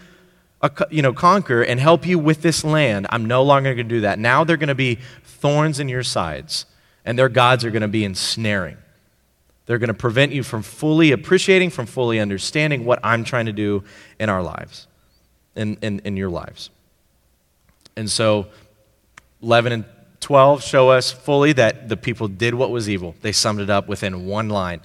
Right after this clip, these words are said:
And th-, and then there's the consequence, the very real consequence that God, there's an anger that God has, this righteous anger of understanding, "I, <laughs> I wanted this good for you,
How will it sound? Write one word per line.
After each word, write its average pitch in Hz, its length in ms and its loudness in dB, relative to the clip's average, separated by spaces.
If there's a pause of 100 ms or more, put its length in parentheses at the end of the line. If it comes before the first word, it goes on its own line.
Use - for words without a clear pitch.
(320)
And 147 160 4
th-, 165 200 6
and 143 120 0
then 151 100 6
there's 175 220 4
the 180 80 4
consequence, 196 580 -2
the 123 80 -2
very 139 320 4
real 160 300 6
consequence 147 580 0
that 104 160 -2
God, 120 400 2
there's 135 260 2
an 131 200 -2
anger 131 500 0 (720)
that 131 200 2
God 151 280 4
has, 156 300 4
this 110 200 -2
righteous 127 500 0
anger 160 300 0
of 110 140 2
understanding, 127 480 -2
"I, 160 280 -6
<laughs> - 40 -16
I - 180 -4
wanted 156 720 -4
this 147 240 0
good 180 280 0
for 156 180 -4
you, 104 280 -4